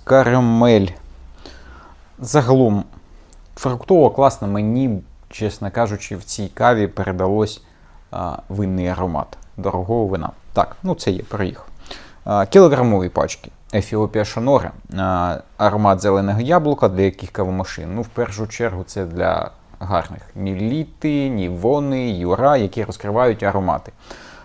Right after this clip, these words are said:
Звичайно, можна і в Делонгі додати цю каву, але,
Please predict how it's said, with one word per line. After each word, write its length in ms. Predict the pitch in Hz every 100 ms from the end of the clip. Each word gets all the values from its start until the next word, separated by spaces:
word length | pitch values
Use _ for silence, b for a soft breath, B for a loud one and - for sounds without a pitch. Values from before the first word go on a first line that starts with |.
| B
Звичайно, 460 | 101 110 113 165 151
можна 460 | 143 127 120 117 -
і 720 | 113 117 110 107 107 101 98
в 180 | 92 98
Делонгі 1000 | 104 107 127 143 180 170 143 170 156 - _
додати 480 | 107 131 127 123 117
цю 180 | 110 135
каву, 600 | - 185 160 139 135 135
але, 600 | - 98 104 107 117 131